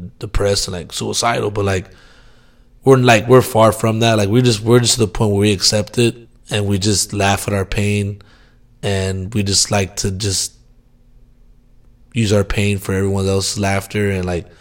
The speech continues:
honestly, I'm okay with it. I really don't give a shit. 'Cause to be honest, I'm not really looking for a girlfriend either right now. So I'm just trying to just have fun and just,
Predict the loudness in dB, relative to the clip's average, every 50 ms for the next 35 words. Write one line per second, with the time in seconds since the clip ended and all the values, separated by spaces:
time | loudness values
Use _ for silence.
0 | -20 -20 -20 -20 -20 -20 -20 -20 -20 -20 -20 _ _ _ _ 6 8 8 8 8
1 | 6 6 4 4 4 4 2 4 4 4 6 6 4 2 0 -4 -16 -20 -20 -20
2 | -20 -20 -20 -20 _ _ _ _ -18 -4 2 4 6 6 6 6 4 4 4 4
3 | 4 6 6 4 4 4 4 2 0 -2 -8 -20 -20 _ _ _ _ _ _ _
4 | -18 -12 -2 0 2 6 6 6 6 6 6 4 4 4 4 4 4 4 4 4
5 | 4 2 2 0 0 0 0 4 6 6 4 4 4 2 2 4 4 4 4 4
6 | 4 4 4 4 2 2 -2 -8 -20 -20 _ -20 -20 -20 -20 -20 -20 -20 _ -20
7 | -20 -20 -20 _ _ _ -20 -20 -20 -20 -16 -12 -12 -10 -6 -2 0 0 2 2
8 | 2 2 2 0 -2 -2 -2 -2 -2 0 -2 -2 -2 -2 -2 -2 -2 -2 -2 -2
9 | 0 0 0 0 -2 -4 -4 -4 -6 -6 -8 -12